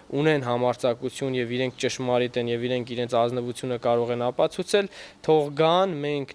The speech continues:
նստենք լրագրողների, լրատվականների ներկայությամբ։ Ես ներկայացրել եմ, ը, հինգ կարևոր կետեր և այդ կարևոր կետերը, ը, իրենց հիմնավորումներով այդ ամեն ինչի շուրջ մենք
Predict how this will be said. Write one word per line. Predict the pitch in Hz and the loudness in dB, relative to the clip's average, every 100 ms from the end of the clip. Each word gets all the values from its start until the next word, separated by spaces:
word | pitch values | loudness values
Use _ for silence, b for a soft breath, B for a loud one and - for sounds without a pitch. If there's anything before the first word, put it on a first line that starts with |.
| 131 | -8
նստենք | 135 - 160 180 196 - 139 | -6 -2 0 0 -2 -2 2
լրագրողների, | 143 139 139 139 135 139 139 123 | 4 4 0 -2 -2 -2 -4 -2
լրատվականների | 123 127 131 127 - 127 127 127 127 | 0 0 -2 -2 -2 -4 -2 -2 -2
ներկայությամբ։ | 120 120 123 123 123 175 190 190 B B B 156 | -4 0 2 2 2 2 2 0 B B B 2
Ես | 175 - 127 | 2 0 -4
ներկայացրել | 143 139 143 139 139 - 143 139 | -4 0 2 2 2 -2 0 0
եմ, | 117 - B B - | -2 -8 B B -8
ը, | 101 120 | -4 0
հինգ | 165 180 147 - | 2 2 0 2
կարևոր | 135 131 131 127 - | 2 2 0 -4 -2
կետեր | 143 185 208 175 | -2 2 2 2
և | 156 156 | 0 0
այդ | - 139 | 0 2
կարևոր | 135 135 143 - | 2 2 -2 -2
կետերը, | 139 143 156 185 214 - b b b | -2 2 4 4 2 -2 b b b
ը, | - 127 127 127 127 123 123 160 | -6 0 2 4 2 0 -2 -4
իրենց | 175 175 - | 2 2 0
հիմնավորումներով | 151 147 143 143 147 147 147 156 196 208 - b - | -2 0 0 2 2 0 0 4 2 2 -6 b -2
այդ | 156 | 2
ամեն | 156 156 156 | 2 2 -2
ինչի | 147 147 | -4 -6
շուրջ | - 196 165 | -4 -4 0
մենք | 165 | -2